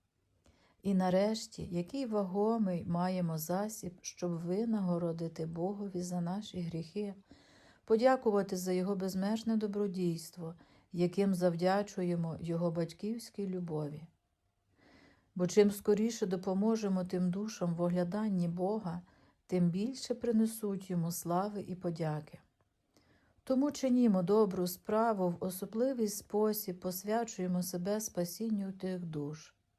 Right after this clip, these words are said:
Насамперед стараємося про визволення тих душ, які найбільше причиняться до Божої хвали, які будуть здібними до прослави Бога, а надто тих,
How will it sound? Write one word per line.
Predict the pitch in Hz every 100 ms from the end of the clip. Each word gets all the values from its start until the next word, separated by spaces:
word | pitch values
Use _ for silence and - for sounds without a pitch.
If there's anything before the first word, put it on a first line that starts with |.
| _ - - _ _ -
Насамперед | 180 180 202 196 202 202 208 214
стараємося | - 185 190 208 202 190 190
про | 180 185
визволення | 180 226 208 180 185 180 175
тих | - 202 175
душ, | 175 214 233 - _ - - _
які | 196 214 240
найбільше | 233 220 196 214 262 285 240
причиняться | 226 220 220 - 220 240 240 226 -
до | 202 196
Божої | 185 208 202 202 196
хвали, | 190 190 196 185 156 156 - _ _ _ - -
які | 175 180 214
будуть | 180 233 208 185
здібними | 180 175 202 240 214 214 202
до | 185 190
прослави | 185 190 190 202 214 202 180
Бога, | 175 202 262 202 185
а | 185
надто | 190 220 226 - 196
тих, | 180 208 247 277